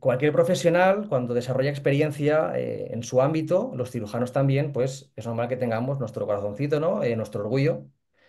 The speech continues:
Lo importante es que ese orgullo no se convierta en ego. Pienso que es fundamental cultivar la humildad y también, hablando de cirujanos jóvenes, pues, cultivar esa capacidad de escucha también a los cirujanos jóvenes, porque a veces pueden tener ideas, eh,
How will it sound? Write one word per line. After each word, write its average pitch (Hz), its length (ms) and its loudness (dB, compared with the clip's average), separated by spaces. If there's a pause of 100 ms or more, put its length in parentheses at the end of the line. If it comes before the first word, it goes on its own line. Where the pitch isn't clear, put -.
(320)
Lo 139 80 2
importante 143 340 4
es 156 60 4
que 180 100 4
ese 165 120 4
orgullo 175 540 4
no 139 120 -2
se 139 140 -6
convierta 135 440 0
en 113 80 -2
ego. 104 240 -4
Pienso 127 340 -4
que 151 140 2
es 156 180 -4
fundamental 151 800 0
cultivar 127 580 0 (120)
la 127 140 2
humildad 139 600 0 (360)
y 143 120 -6
también, 151 480 4
hablando 135 300 2
de 135 40 0
cirujanos 135 380 -2
jóvenes, 143 340 0
pues, 147 220 -4
cultivar 135 480 0
esa - 180 -4
capacidad 143 420 2
de 135 60 6
escucha 139 640 -4 (260)
también 135 460 2
a 123 80 -2
los 113 160 -2
cirujanos 123 460 -2
jóvenes, 131 380 2
porque 127 220 0
a 123 40 4
veces 127 220 -2
pueden 127 220 2
tener 120 220 -4
ideas, 117 540 -2
eh, 101 320 -16